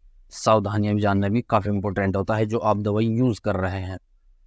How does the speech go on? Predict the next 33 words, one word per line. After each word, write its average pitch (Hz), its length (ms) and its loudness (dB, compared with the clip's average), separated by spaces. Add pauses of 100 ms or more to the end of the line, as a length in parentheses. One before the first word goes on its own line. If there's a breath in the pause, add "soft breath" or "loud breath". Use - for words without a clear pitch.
(840)
तो 131 80 0
दोस्तों, 135 340 2
अगर 135 120 4
कोई 131 160 2
महिला 120 340 2
है, 127 140 2
ब्रेस्ट 110 300 -2
फीडिंग 113 280 2
मदर 110 220 2
है, 117 80 0
बच्चे 113 300 0
को 104 100 0
दूध 101 240 -2
पिला 107 200 2
रही 107 180 0
है, 113 100 0
वो 107 200 -2
इस 104 160 -4
दवाई 104 220 2
का 107 60 0
इस्तेमाल 104 340 0
करने 104 240 2
से 104 80 0
पहले 104 260 2
डॉक्टर 101 500 -4
से 101 140 -4
सलाह 104 220 2
ले। 104 140 2
कोई 110 300 -2 (100)
महिला 110 320 0
है, 107 80 0
प्रेग्नेंट 107 460 0
है, 101 180 0